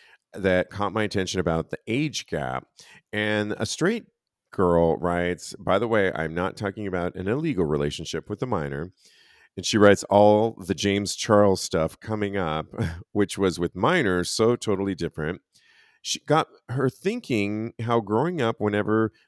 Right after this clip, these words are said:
my eighteen or nineteen-year-old female friends dated a guy in their mid-twenties, the guy was typically really controlling and liked younger women for this reason. But plenty of my gay friends at eighteen, nineteen had perfectly healthy relationships with older men.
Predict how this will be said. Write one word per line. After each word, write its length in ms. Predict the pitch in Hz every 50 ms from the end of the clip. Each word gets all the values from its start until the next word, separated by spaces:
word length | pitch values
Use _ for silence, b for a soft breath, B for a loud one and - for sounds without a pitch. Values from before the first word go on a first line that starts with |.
| b
my 160 | - 92 95 - -
eighteen 460 | 117 131 139 - - 139 135 135 131
or 100 | 113 95
nineteen-year-old 720 | 92 101 110 123 - - 123 117 113 107 101 95 92 85
female 440 | - - - 190 226 214 143 107 92
friends 420 | 87 - 92 90 87 87 92 - -
dated 340 | - 95 95 87 92 82
a 20 | 92
guy 280 | - 98 101 110 110
in 100 | 107 98
their 120 | 90 87 82
mid-twenties, 840 | 85 92 90 87 78 - - - 139 135 107 85 78 80 87 80 - b b b b b b b -
the 80 | 113
guy 200 | - - 170 196
was 200 | 214 202 - -
typically 440 | - - 127 - 123 - - 113 101
really 280 | 95 95 95 95 98 90
controlling 760 | _ - 104 98 - - 151 151 143 113 85 73 73 73 69 -
and 160 | 78 85 87
liked 260 | 85 85 92 - -
younger 240 | 98 92 92 95 98
women 300 | 90 87 78 85 87 87
for 120 | - 92
this 260 | 90 90 101 - -
reason. 420 | 139 151 160 - 80 71 65 65 - _ b b b b b b b b
But 140 | - -
plenty 300 | - - - 156 170 196
of 60 | 202 175
my 120 | 139 107
gay 240 | 101 85 110 117 139
friends 440 | 147 - - 95 85 85 90 85 -
at 140 | 87 80 - -
eighteen, 460 | 101 107 98 - - - 104 98 92
nineteen 480 | 92 95 101 110 107 - 95 85 85 85
had 260 | 80 87 92 90 _
perfectly 680 | _ - _ - 160 170 - - 107 _ - 95 92 90
healthy 320 | 82 87 90 85 - -
relationships 760 | 98 92 95 92 92 92 - - 82 76 - - - 85 -
with 160 | - 104 _ - -
older 260 | 76 73 71 90 92
men. 420 | 123 151 160 123 82 64 - -